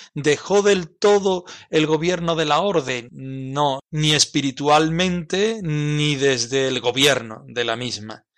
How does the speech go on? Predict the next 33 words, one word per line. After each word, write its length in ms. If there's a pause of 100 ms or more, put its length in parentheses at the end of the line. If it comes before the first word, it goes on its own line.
(500)
Pero 160
San 200
Francisco 600
sí 220
que 180
es 100
verdad 560 (300)
que 200
él 220
delega 640
como 220
en 80
un 160
vicario 640
general 560
a 180
estos, 640
a 100
estos 280
hermanos 440 (300)
y 140
le 140 (380)
muestra 840
obediencia 960
porque 340
cree 300
que 160
él 180 (380)
es 160
el 100
primero 400
que 120
tiene 400